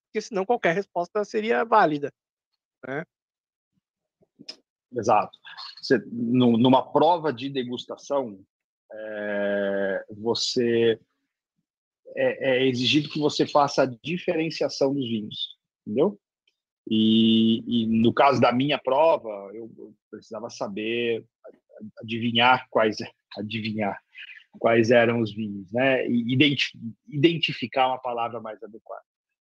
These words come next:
Speaker 2: E você identifica os vinhos, às vezes, em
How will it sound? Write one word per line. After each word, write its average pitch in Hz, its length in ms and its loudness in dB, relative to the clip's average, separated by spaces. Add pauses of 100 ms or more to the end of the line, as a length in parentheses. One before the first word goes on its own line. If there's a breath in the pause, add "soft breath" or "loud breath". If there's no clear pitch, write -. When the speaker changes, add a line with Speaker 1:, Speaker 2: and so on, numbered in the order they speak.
(340)
Speaker 2:
E 123 80 -10
você 120 280 0
identifica 156 880 -2
os 113 140 -4
vinhos, 139 400 -2
às 110 160 -2
vezes, 143 340 0
em 139 100 -8